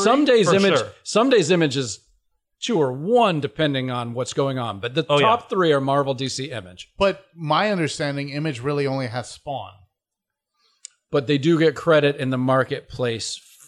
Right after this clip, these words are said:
Speaker 1: for The Walking Dead, for
Speaker 3: Oh.
Speaker 1: Happy, for
Speaker 2: Mm-hmm.
Speaker 1: whatever they put out, they get credit in the marketplace. They don't own them. They don't own,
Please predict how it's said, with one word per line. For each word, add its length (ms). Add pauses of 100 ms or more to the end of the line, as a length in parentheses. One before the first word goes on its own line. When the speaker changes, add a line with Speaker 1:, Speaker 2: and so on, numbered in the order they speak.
Speaker 1:
for 440
The 120
Walking 480
Dead, 440
for 680 (160)
Speaker 3:
Oh. 320
Speaker 1:
Happy, 520
for 540
Speaker 2:
Mm-hmm. 140
Speaker 1:
whatever 380
they 160
put 240
out, 400 (840)
they 260
get 180
credit 380
in 60
the 60
marketplace. 600
They 180
don't 240 (260)
own 280
them. 100 (1300)
They 100
don't 180
own, 300